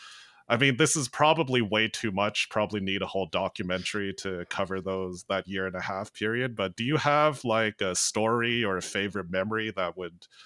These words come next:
just paint a good picture for those listeners that weren't fortunate enough to experience the game, or unfortunate enough, depending on your perspective,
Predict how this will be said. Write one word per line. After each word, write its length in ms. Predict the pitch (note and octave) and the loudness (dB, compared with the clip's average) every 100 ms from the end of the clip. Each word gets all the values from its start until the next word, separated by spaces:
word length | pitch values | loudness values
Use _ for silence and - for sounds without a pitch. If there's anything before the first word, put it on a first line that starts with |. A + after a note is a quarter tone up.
| - | -10
just 220 | - A2+ - | -4 -4 -4
paint 340 | - D3+ C#3+ | -2 -2 0
a 60 | C3 | -2
good 320 | G#2 G#2 F#2+ | 0 -2 -2
picture 540 | - G2 - - F2+ | -4 -6 -4 -4 -4
for 240 | F2+ F#2+ F2+ | -4 -6 -4
those 320 | F#2 F#2 - | -4 -4 -4
listeners 720 | F#2+ G2 A#2 F#2+ F2 E2+ - | -4 -2 -4 -2 -4 -6 -4
that 320 | F#2 E2+ D#2+ - - _ _ _ _ | 0 0 -2 -6 -18 _ _ _ _
weren't 400 | F#2+ G#2+ B2 C3 | -2 2 2 0
fortunate 560 | - G2+ F#2 G#2 F2+ | -4 -2 -2 -2 -2
enough 360 | F2 E2+ F2+ - | -2 -2 -4 -4
to 460 | - F#2 F2 E2+ F2 | -6 -4 -4 -4 -6
experience 640 | G2 - - G2 F#2+ F#2+ - | -4 -4 -2 -2 -2 -4 -8
the 100 | G#2 | -8
game, 200 | G2 G2+ | -6 -2
or 200 | C#3 E3 D3+ | 2 4 4
unfortunate 640 | D#3 - B2+ - A2 G2+ | 2 4 2 4 0 0
enough, 260 | G2+ A2 - _ - | 0 0 -2 _ -8
depending 400 | A#2 A#2+ A#2 G2+ | -2 0 0 -2
on 80 | |
your 100 | G#2+ | -4
perspective, 640 | - A#2 - G#2+ - G2+ | -2 -2 0 -4 -4 -14